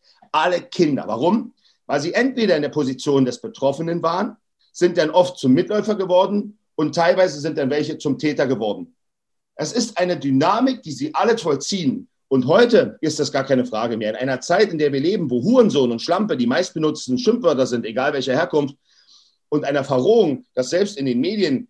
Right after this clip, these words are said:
Mobbing öffentlich gezeigt wird, dass selbst irgendwelche Pseudokomiker, die sich für sehr komisch halten, unter dem Deckmantel von Comedy und Satire, was das nicht ist, äh, Menschen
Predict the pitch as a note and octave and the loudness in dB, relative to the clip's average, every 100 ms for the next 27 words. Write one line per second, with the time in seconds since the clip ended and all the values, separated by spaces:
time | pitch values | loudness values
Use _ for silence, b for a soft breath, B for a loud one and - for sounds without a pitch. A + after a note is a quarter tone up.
0 | _ - D#3 E3+ D3 - _ _ _ _ | _ -4 -2 0 -2 -4 _ _ _ _
1 | F#3+ A3+ A3 F#3+ - - D#3+ E3 - D#3 | 2 2 0 -4 -6 -4 0 0 0 -2
2 | D3 - _ C3 B2+ A#3+ G#3 - F3 F#3 | -2 -4 _ -4 2 2 2 2 2 2
3 | E3 D#3 D#3 C3 - _ _ - - G#3 | -2 0 0 0 -4 _ _ -6 2 4
4 | A3+ F#3 D#3 C3 - F3+ F3+ E3 D#3 D#3 | 6 4 2 -2 -2 0 0 0 2 2
5 | E3 b b _ D3 D3 D#3+ E3+ E3 - | 0 b b _ -6 -4 -2 2 2 4
6 | G3+ A3+ - D3+ D#3 F3 C#3+ B D3+ E3 | 4 4 4 2 2 -2 -4 B 0 2
7 | D3+ D3 G3 B3 A#3+ D3 E3 E3+ E3+ D3+ | 2 2 2 2 0 -2 0 0 2 2
8 | C3 G#2+ _ _ _ _ D#3+ D3 A3 A#3+ | 2 -4 _ _ _ _ 0 4 6 6
9 | D#3 E3 D3+ B2+ - D3+ D3 C3+ C#3 C#3+ | 4 2 2 2 4 4 4 0 0 0
10 | C#3+ A3 B3+ E3+ C3+ B2+ - D3+ - G#3 | 4 6 6 6 4 2 -4 -10 2 2
11 | A3+ E3 D#3 C3 - _ b b b _ | 4 2 2 2 0 _ b b b _
12 | D3+ D3 C#3+ C#3+ _ _ _ B2+ A3 - | 4 6 4 -4 _ _ _ 2 2 2
13 | G3+ G3+ | 0 -4